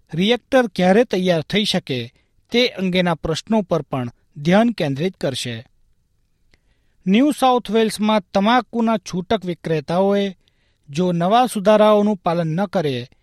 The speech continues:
તો બમણા મહત્તમ દંડનો સામનો કરવો પડી શકે છે. ન્યૂ સાઉથ વેલ્સ આરોગ્ય પ્રધાન રાયન પાર્ક દ્વારા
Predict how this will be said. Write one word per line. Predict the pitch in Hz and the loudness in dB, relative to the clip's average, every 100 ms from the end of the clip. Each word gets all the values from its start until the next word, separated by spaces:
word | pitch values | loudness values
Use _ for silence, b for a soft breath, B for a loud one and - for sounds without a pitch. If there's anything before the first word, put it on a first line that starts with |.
| _ _ _ _ | _ _ _ _
તો | 165 | -4
બમણા | 156 156 180 214 247 262 | -2 0 2 4 4 2
મહત્તમ | 226 180 196 - 262 254 | 2 2 0 0 0 2
દંડનો | 208 196 175 180 180 | 2 2 0 -2 -2
સામનો | - 165 151 156 | -2 -4 -4 -6
કરવો | 185 185 147 165 | -6 -4 -4 -4
પડી | 190 196 160 | -2 -2 -2
શકે | - 131 131 | -2 -6 -8
છે. | 117 120 117 _ _ _ _ _ _ _ _ _ _ _ 185 | -8 -10 -12 _ _ _ _ _ _ _ _ _ _ _ 0
ન્યૂ | 208 294 | 2 2
સાઉથ | - 262 254 226 | 2 2 2 2
વેલ્સ | 240 220 | 0 0
આરોગ્ય | - 170 190 175 180 | -4 -4 -4 -4 -6
પ્રધાન | 175 165 185 185 | -4 0 0 0
રાયન | 143 185 233 247 | 0 2 4 2
પાર્ક | - 190 180 | 0 0 0
દ્વારા | 143 170 147 120 120 | -2 0 0 -4 -10